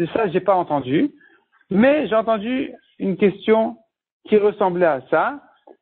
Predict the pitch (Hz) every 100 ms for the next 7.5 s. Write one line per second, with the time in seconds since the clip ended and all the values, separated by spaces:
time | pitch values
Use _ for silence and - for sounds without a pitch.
0 | _ _ _ 170 170 165 160 175 180 214
1 | 269 247 226 226 233 226 277 233 214 214
2 | - - 220 247 247 240 269 - - _
3 | - _ _ _ _ _ _ _ _ _
4 | 175 175 202 220 214 196 202 - 214 214
5 | 202 180 190 175 196 202 202 175 139 -
6 | - 156 151 170 165 180 170 180 175 151
7 | 160 160 190 175